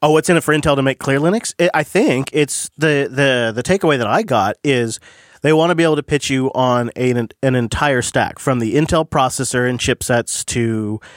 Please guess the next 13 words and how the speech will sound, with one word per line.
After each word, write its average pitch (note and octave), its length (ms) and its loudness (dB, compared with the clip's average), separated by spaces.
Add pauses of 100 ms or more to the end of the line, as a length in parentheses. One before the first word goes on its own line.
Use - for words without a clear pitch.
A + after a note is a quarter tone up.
(200)
a C3 40 0
machine D#3+ 360 2
that D#3 100 0
specializes B2+ 1160 0
in A#2 560 0
machine D3+ 340 0
learning C#3+ 480 0
and G#2 500 -4
a B2 80 -6
system C3+ 340 0
that A#2+ 100 -2
specializes A#2 800 -2
in G2+ 380 -4